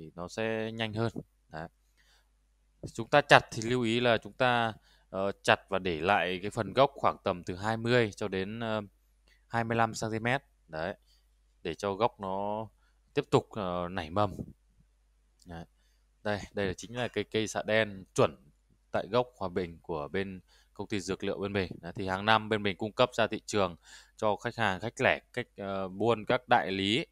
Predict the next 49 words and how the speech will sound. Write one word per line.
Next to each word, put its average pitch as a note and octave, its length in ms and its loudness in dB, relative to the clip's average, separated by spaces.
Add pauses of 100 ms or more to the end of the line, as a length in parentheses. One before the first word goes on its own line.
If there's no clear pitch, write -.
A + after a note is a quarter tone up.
(340)
các A#2 240 -4
nhà G2 220 -4
thuốc A#2+ 200 -2
đông A#2+ 200 -2
y A#2 180 0
rất D3 180 0
là A#2 80 0
nhiều G2+ 260 2
các G2 100 -10
sản F#2 180 -8
phẩm E2 220 -2
về E2+ 140 -6
cây G#2+ 180 2
xạ G#2+ 120 -4
đen. G#2+ 220 2 (420)
Đấy. F#2 120 -10 (320)
Chính G#2+ 140 -10
vì A2 140 -6
vậy A#2 240 2
mà F2+ 380 -6
mọi F2 200 -6
người F#2 260 0
có F#2+ 120 -4
nhu A2 160 -4
cầu G#2+ 420 2
cần F#2+ 220 -6
mua G#2+ 180 0
cây A2 160 -2
xạ G2+ 160 -4
đen G#2+ 320 2
thì F#2 80 -8
có G#2 160 -8
thể F#2 140 -4
đến, F2+ 240 -4 (420)
ờ, F#2+ 220 -8
trực - 220 -6
tiếp G3 140 10 (180)
tại G#2 140 -2
vườn G#2 240 2 (120)
để F2+ 120 -4
mua G2 220 -2
cây A2 180 -4
tươi B2 360 4 (120)
hoặc F#2+ 200 -6
là, E2+ 180 -2 (520)
ờ, F2 180 -8
mua G#2+ 200 -4
cây A2+ 220 -2
khô B2 340 4